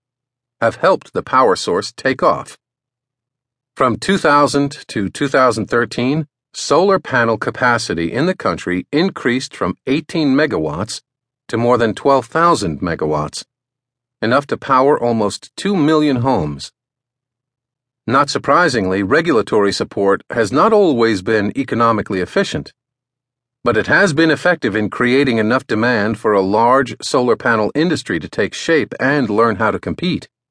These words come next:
Even as the industry has endured painful shakeouts, in the middle years of the last decade in particular, dozens of solar panel manufacturing companies went bankrupt,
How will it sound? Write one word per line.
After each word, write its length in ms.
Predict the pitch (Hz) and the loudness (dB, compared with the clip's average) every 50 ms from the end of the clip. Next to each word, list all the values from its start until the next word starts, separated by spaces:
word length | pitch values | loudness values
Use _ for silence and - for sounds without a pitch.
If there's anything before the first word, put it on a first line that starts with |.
| _ _ _ _ _ _ | _ _ _ _ _ _
Even 300 | - 120 165 180 226 208 | -2 -2 2 2 4 4
as 260 | 180 170 170 165 127 - | 4 4 4 4 2 2
the 160 | 123 110 113 | 0 0 0
industry 420 | 117 110 101 - - - 104 95 | 0 0 -2 -4 -4 -4 -2 -2
has 220 | 85 107 104 87 107 | 0 0 -2 0 -2
endured 600 | 107 104 92 90 117 113 117 120 127 120 107 - | -4 -4 -2 -2 0 0 2 2 0 0 -2 -4
painful 400 | - 135 127 131 117 - - - | -4 -2 -2 -2 0 -2 -2 -2
shakeouts, 640 | - - 127 117 113 - 135 135 143 147 - - - _ _ _ _ _ _ _ _ _ _ _ _ - | -2 -2 -4 -2 0 0 0 0 0 -2 -6 -10 -14 _ _ _ _ _ _ _ _ _ _ _ _ -4
in 220 | - 107 101 92 | -2 -2 0 0
the 60 | 92 101 | 0 0
middle 240 | 110 120 113 104 92 | 0 0 0 0 0
years 400 | 90 101 107 92 87 87 - - | 0 0 -2 -2 -2 -4 -6 -6
of 60 | 82 | -4
the 80 | 82 90 | -2 0
last 340 | 98 104 101 98 87 - - | 2 2 2 0 0 -2 -2
decade 420 | - 101 92 - 90 82 80 80 | -4 -4 -2 -2 -4 -4 -2 -2
in 120 | 82 82 80 | -4 -4 -4
particular, 640 | - - - - 143 - - - 78 76 71 82 92 | -6 -6 -2 -2 -2 -2 -2 -2 -4 -2 -2 -2 -4
dozens 600 | 95 92 98 107 131 135 110 92 90 85 82 80 | -4 -4 0 2 2 2 2 0 -2 -4 -4 -4
of 100 | 85 80 | -6 -6
solar 400 | - - 127 113 104 98 95 92 | -2 0 2 2 2 2 0 -2
panel 380 | - - 120 110 104 98 92 90 | -2 0 0 0 0 0 0 0
manufacturing 720 | 95 95 92 87 85 - 117 110 107 - - - 82 76 | 0 0 -2 -2 -2 0 0 0 0 -2 -4 -6 -6 -6
companies 460 | - - 95 - - - 80 78 - | -6 -6 -6 -6 -4 -6 -6 -6 -6
went 200 | 85 80 76 - | -6 -6 -6 -2
bankrupt, 560 | - 131 147 143 139 - 73 67 - - - | -2 0 0 -2 -2 -4 -6 -6 -6 -8 -16